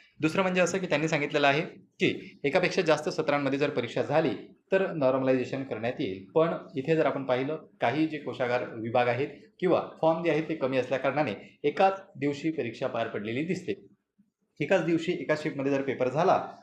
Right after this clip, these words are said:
तर तुमचं नॉर्मलायझेशन होणार नाही. मात्र एकापेक्षा जास्त दिवशी किंवा एकापेक्षा जास्त सत्रांमध्ये जर परीक्षा पार पडली तर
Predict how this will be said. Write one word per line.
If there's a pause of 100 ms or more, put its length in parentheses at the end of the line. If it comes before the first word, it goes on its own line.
(140)
तर
तुमचं
नॉर्मलायझेशन
होणार
नाही. (160)
मात्र (160)
एकापेक्षा
जास्त
दिवशी (340)
किंवा (120)
एकापेक्षा
जास्त
सत्रांमध्ये
जर
परीक्षा
पार
पडली (320)
तर